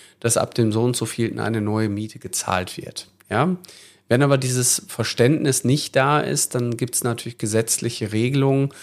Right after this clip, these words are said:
und die wird hier im fünf achtundfünfzig B G B, den ihr wirklich tatsächlich als Makler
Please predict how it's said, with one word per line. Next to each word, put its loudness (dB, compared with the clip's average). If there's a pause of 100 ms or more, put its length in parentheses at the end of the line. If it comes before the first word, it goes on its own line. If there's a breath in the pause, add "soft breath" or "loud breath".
(320 loud breath)
und 0
die 0
wird 4
hier 0
im 0
fünf -2
achtundfünfzig -4
B 0
G -2
B, 2
den -2
ihr -4
wirklich -4
tatsächlich -4
als -6
Makler 0